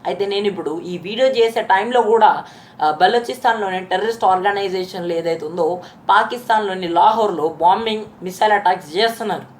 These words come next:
అసలు ఈ బలూచిస్తాన్కి ఫండింగ్ ఎవరు ఇస్తున్నారు? అలాగే మన ఇండియా ఈ పాకిస్తాన్ ఎలా ఢీకొట్టబోతుంది, అలాగే ఎలా ఢీకొడుతుందో కూడా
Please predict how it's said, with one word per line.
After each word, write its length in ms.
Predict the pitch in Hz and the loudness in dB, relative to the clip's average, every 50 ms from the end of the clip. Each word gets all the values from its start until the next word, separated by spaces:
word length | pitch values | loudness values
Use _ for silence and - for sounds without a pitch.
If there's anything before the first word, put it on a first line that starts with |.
| - - 170 | -10 -6 -4
అసలు 280 | 220 262 302 302 269 | -2 0 0 -2 -2
ఈ 140 | 240 202 196 - - - - | -2 -4 -6 -8 -12 -8 -2
బలూచిస్తాన్కి 720 | - 190 214 254 262 254 262 254 - 233 214 202 180 175 175 | 2 2 4 4 2 -2 -6 -4 0 0 0 0 0 -6 -10
ఫండింగ్ 440 | - - - 247 190 214 247 233 240 | -8 -2 -2 0 0 0 0 0 2
ఎవరు 200 | 233 220 220 208 | 2 2 2 0
ఇస్తున్నారు? 460 | 208 - - 208 196 185 180 185 196 - - - - - - | -4 -6 -6 -4 -2 -2 -4 -4 -6 -14 -18 -20 -20 -8 -2
అలాగే 380 | - 214 262 277 262 208 202 202 - - - - | 2 4 4 4 4 2 0 -2 -4 -12 -10 -4
మన 120 | 180 190 | -4 -4
ఇండియా 380 | 180 170 165 170 202 214 240 226 | -4 -4 -6 -8 -4 -2 0 0
ఈ 160 | 208 202 180 | 0 -2 -6
పాకిస్తాన్ 640 | 175 - 180 180 196 208 - 233 - - 226 196 180 165 151 | -2 2 4 4 4 4 2 -4 -6 -4 -4 -4 -4 -2 -2
ఎలా 260 | 170 175 214 233 233 | 0 2 4 4 4
ఢీకొట్టబోతుంది, 880 | 233 226 220 214 202 214 208 196 190 190 196 190 185 170 165 170 175 180 - - - - - | 4 2 -2 -4 -4 -4 -4 -2 -2 -2 -2 -4 -4 -8 -8 -10 -12 -14 -16 -18 -14 -8 -2
అలాగే 400 | 151 190 220 220 208 175 175 175 175 - - - | 2 4 4 4 4 2 -2 -4 -6 -10 -10 -4
ఎలా 260 | 165 190 208 240 240 233 | -2 2 4 6 4 4
ఢీకొడుతుందో 680 | 202 196 214 202 202 196 185 - - 180 175 175 165 | 4 0 -2 -2 -4 -6 -6 -6 -8 -6 -4 -4 -4
కూడా 360 | 156 160 165 165 156 147 - | -2 -2 0 0 0 -2 -4